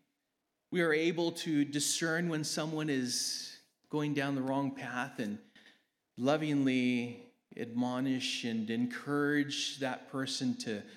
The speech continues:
come back in alignment with God's word, come back into the fellowship of the saints,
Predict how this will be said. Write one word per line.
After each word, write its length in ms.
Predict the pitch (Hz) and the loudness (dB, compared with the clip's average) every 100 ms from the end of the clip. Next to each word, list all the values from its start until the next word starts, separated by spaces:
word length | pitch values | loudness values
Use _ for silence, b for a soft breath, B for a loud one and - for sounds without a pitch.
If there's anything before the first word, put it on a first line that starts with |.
| B B _ _ _ - | B B _ _ _ -10
come 180 | 143 143 | -4 -2
back 300 | 139 151 147 | -2 -4 -2
in 100 | 123 | 0
alignment 400 | 113 135 135 113 | 0 0 0 -2
with 180 | 120 - | -4 -6
God's 300 | 117 123 123 | -6 -6 -4
word, 380 | 117 117 123 | -2 0 -2
come 180 | - 190 | 0 -2
back 340 | 165 160 180 165 | 0 -2 -2 -2
into 200 | 147 131 | 0 0
the 120 | 127 | -2
fellowship 480 | 139 143 135 131 131 | 0 -2 -2 -4 -4
of 120 | 123 | -4
the 80 | 123 | -2
saints, 760 | 139 131 135 135 - - | 0 0 0 -2 -2 -4